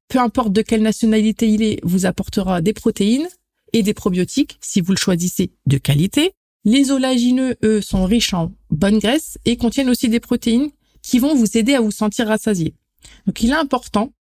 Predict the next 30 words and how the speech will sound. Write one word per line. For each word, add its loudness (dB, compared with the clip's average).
quatre-vingts 0
pour -6
cent -4
de 2
votre -2
temps, -2
de 0
choisir -2
de 0
bonnes -2
collations -4
et 0
d'éviter -2
les -2
aliments 0
ultra -2
transformés, 0
riches -2
en -4
sucre, -2
en 2
mauvais 0
gras, -2
blablabla. -2
Mais 2
si -2
c'est 2
difficile 0
pour -4
vous, 2